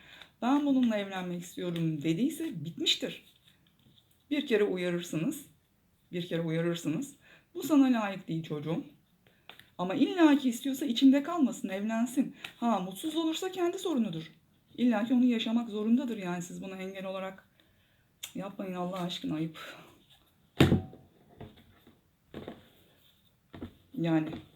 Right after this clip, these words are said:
cezasını çekmeyi belki tercih edecek, belki mutlu ol-, belki de mutlu olacak, ceza çekmeyecek. İzin verin, neden böyle yapıyorsunuz ki? Bir de sevenleri ayırmak çok büyük günahtır, çok büyük günah.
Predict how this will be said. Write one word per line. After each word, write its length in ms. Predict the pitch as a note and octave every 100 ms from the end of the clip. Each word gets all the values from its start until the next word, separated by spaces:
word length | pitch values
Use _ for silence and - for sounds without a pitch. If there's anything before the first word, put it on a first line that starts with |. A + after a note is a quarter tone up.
| -
cezasını 640 | F3 E3 F3+ F3+ A3+ A3
çekmeyi 440 | - G#3 - B3+
belki 280 | C4+ C#4+ C#4
tercih 380 | C#4 A#3+ A3 A3
edecek, 420 | G#3 F#3 A#3 A#3+ -
belki 280 | F#3+ F#3
mutlu 280 | G3+ F3+ F#3
ol-, 180 | F#3+ F3
belki 240 | G3+ A3
de 40 | C#4
mutlu 260 | D4 -
olacak, 320 | A4 G4 F4 E4+
ceza 320 | D#4 E4 E4+
çekmeyecek. 560 | F4+ F4+ C4+ B3 B3+ - - - - _ _ _ _ _ - -
İzin 300 | G3 C#4 G4
verin, 320 | F#4+ C#4+ C4
neden 340 | C4 C4+ B3+
böyle 200 | G3 F#3
yapıyorsunuz 580 | E3+ E3+ E3 E3 D#3+ E3
ki? 180 | C3+ - - - -
Bir 100 | -
de 120 | C4+
sevenleri 480 | C#4 C4 C4 C4+ C4
ayırmak 420 | B3+ B3 B3+ B3
çok 260 | E4 D#4+ -
büyük 260 | F#3+ F#3
günahtır, 540 | F3+ E3+ E3 - E3 -
çok 360 | - C#4+ C#4 -
büyük 240 | E3+ -
günah. 240 | D#3 D3